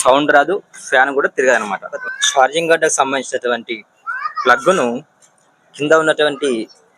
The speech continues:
త్రీ పిన్ సాకెట్ లో ఇన్సర్ట్ చేస్తేనే ఈ యొక్క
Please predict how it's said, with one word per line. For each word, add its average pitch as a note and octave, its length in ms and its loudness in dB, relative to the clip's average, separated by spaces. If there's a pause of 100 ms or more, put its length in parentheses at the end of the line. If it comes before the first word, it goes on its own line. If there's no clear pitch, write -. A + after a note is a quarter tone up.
(400)
త్రీ C#3+ 120 0 (100)
పిన్ D3+ 160 -4 (760)
సాకెట్ C3 360 2
లో D3 40 2 (100)
ఇన్సర్ట్ B2+ 380 -2
చేస్తేనే B2+ 460 0 (560)
ఈ - 60 -20
యొక్క B2+ 120 -6